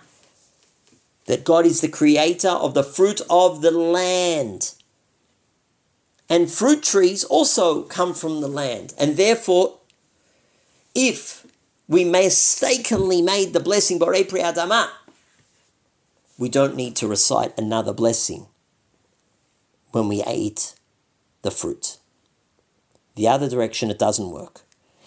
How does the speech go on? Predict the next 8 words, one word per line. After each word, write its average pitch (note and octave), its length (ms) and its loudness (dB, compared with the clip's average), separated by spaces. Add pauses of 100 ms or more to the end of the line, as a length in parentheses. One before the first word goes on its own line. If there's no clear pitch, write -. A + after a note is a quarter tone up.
(140)
If C#3 200 -2
we A2+ 80 2
say F3+ 400 2
Borei D#3 480 4
Pri D#3 260 2
Ha'etz, - 880 -2 (420)
the - 80 -6
blessing E3 560 0